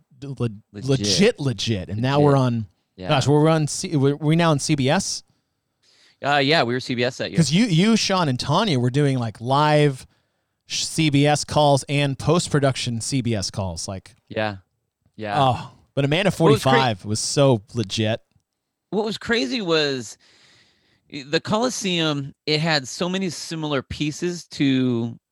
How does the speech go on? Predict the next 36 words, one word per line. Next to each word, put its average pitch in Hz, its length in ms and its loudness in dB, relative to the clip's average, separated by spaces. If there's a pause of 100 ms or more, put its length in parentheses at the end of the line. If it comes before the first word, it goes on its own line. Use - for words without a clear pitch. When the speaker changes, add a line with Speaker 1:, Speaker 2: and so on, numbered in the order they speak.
(120)
Speaker 2:
the 117 320 -4
tennis 139 300 -4
stadium, 185 500 -4 (640)
but 127 180 -2
the 107 60 -6
s-, - 260 -10
but 123 220 0
it 117 100 -2
was 104 140 -6
so 131 300 -2
much 131 280 -8
bigger. 87 420 -6 (500)
It, 165 160 -2
you, 156 380 -4
it 165 60 0
was, 151 180 -4 (100)
it 190 60 0
was 160 140 -4
hard 208 220 0
to 165 60 -12
tell 170 300 0
because 165 260 -4
all 180 160 0
you 233 120 -4
saw 151 320 0
that 131 200 -2
it 131 40 -2
was 120 180 -4
every-, 147 240 -2
it 147 60 0
was - 160 -8
circled 180 340 -4
up. 123 160 0
So - 80 -6
you 131 160 -4
had 165 460 -2